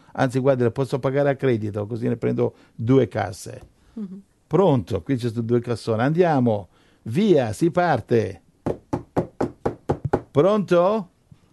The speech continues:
Speaker 1: C'è
Speaker 2: Sì.
Speaker 1: lo sposo? <laughs> "Ma perché sta porta è chiusa? C'ho l'olio." Ho portato, guarda, addirittura una damigiana.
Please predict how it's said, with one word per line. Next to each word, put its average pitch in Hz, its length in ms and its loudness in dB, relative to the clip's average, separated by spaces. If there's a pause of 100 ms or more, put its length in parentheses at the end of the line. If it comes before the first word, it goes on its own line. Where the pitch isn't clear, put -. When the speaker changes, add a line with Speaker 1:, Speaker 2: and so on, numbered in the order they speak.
(460)
Speaker 1:
C'è - 200 2
Speaker 2:
Sì. 220 40 4
Speaker 1:
lo 208 120 4
sposo? 175 840 2
<laughs> - 1000 -8
"Ma 185 140 4
perché 220 300 0
sta 196 180 0
porta 220 300 0
è 220 80 0
chiusa? 240 460 0
C'ho 175 120 0
l'olio." 208 600 2 (800)
Ho 127 100 4
portato, 170 460 2
guarda, 170 200 4
addirittura 147 440 0
una 143 120 0
damigiana. 123 880 0